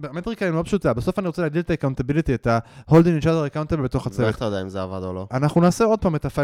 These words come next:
Speaker 1: dysfunction survey,
Speaker 2: סקר.
Speaker 1: ואנחנו נראה, כן, פשוט זה ייקח את הזמן, אנחנו לא נעשה את זה כל
Speaker 2: כן.
Speaker 1: שבוע. זה סקר שעושים, אה, פעם בחצי שנה, פעם בשנה.
Speaker 2: מהמם.
Speaker 1: אז אנחנו נעשה את הסקר הזה בעוד זמן מה, ואנחנו נראה אם השתפרנו.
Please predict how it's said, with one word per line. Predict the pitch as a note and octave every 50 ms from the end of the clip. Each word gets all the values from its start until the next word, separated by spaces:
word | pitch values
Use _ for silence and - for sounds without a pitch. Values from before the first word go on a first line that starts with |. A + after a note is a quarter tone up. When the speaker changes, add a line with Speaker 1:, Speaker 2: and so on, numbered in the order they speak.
| C#3+
Speaker 1:
dysfunction | C#3 - - C#3 B2 - C3+
survey, | A#2 - A#2+ A2 G#2+ B2+ C#3
Speaker 2:
סקר. |
Speaker 1:
ואנחנו | C3 - - E3 F3 E3+ F#3+
נראה, | G3 A3+ B3 A#3+ G#3
כן, | - A#3+ G#3 D#3
פשוט | B2+ B2+ F3 E3
זה | F#3+
ייקח | G3+ - C4+ C4+
את | -
הזמן, | C#4+ B3+ A#3 A3+ F3+
אנחנו | D3 C#3 - D#3+
לא | F3+
נעשה | A3 A3 - G#3
את | F#3 D#3+
זה | D3
כל | - D3+ -
Speaker 2:
כן. | D3+ C#3+
Speaker 1:
שבוע. | - D3 C3 A2 A#2+ G#2+ F#2+ - _ _ _ _ -
זה | -
סקר | - G#4 G4+ G#4 G4
שעושים, | - E4+ C#4+ - F4+ B3+ G3+ E3+
אה, | D3+ D3 C#3+ C#3
פעם | - D#3 D#3 D3+
בחצי | D3 C3+ C3 A#2+ - D#3+
שנה, | F#3+ F#3 E3 B2+
פעם | - C3 B2+
בשנה. | C3 A#2+ B2 A2+ A2 G#2 G2+ _ _ -
Speaker 2:
מהמם. | - F#2+ G2 G#2 A#2+
Speaker 1:
אז | C3+ C#3+
אנחנו | D#3+ E3 E3+ E3 F#3
נעשה | F3+ F#3 F3+ -
את | D4+ -
הסקר | D#4+ - - A3+ - A3 G#3+
הזה | G#3+ G3+ G3
בעוד | F3+ D#3 D#3 E3+ E3
זמן | D#3 D#3 D3+ C#3+
מה, | C3+ A2 G#2 G2+
ואנחנו | A2+ B2+ B2+ - F3
נראה | F3 G#3+ E4 G#4
אם | D4
השתפרנו. | F#3+ - F3 - - C4 E4 C#4+